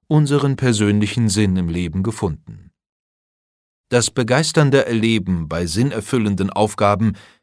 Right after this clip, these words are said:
ist essenziell für das Vernetzen der täglich neu entstehenden Nervenzellen im Hippocampus. Die lebenserhaltende Aufgabe dieser jungen Nervenzellen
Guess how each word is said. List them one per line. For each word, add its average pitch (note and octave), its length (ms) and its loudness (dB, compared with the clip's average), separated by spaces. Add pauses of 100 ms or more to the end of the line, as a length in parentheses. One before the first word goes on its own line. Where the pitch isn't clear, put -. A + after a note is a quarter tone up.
(120)
ist - 260 -6
essenziell C#3 680 0
für G2 180 -6
das F#2+ 180 -4
Vernetzen A#2+ 600 -2
der F2+ 160 -4
täglich A#2+ 500 -2
neu G#2+ 280 2
entstehenden G2+ 680 -4
Nervenzellen G2+ 840 -2 (160)
im B2 180 -2
Hippocampus. A2 960 -6 (1300)
Die E2+ 80 -6
lebenserhaltende G#2+ 1080 0
Aufgabe G2 560 0
dieser F2 240 -4
jungen G2+ 340 0
Nervenzellen A#2 720 0